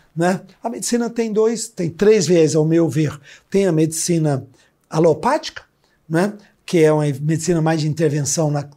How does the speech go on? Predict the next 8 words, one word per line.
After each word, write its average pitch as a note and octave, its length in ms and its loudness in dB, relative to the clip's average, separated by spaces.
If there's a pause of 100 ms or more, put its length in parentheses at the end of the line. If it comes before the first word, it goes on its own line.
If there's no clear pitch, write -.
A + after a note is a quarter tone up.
na, C#3+ 280 -8
na D3 100 -8
doença. G3+ 400 -4 (300)
Tem G#3+ 160 2
a F#3+ 60 2
medicina F#3 400 0
preventiva, F#3+ 760 0 (420)
que F#3+ 140 0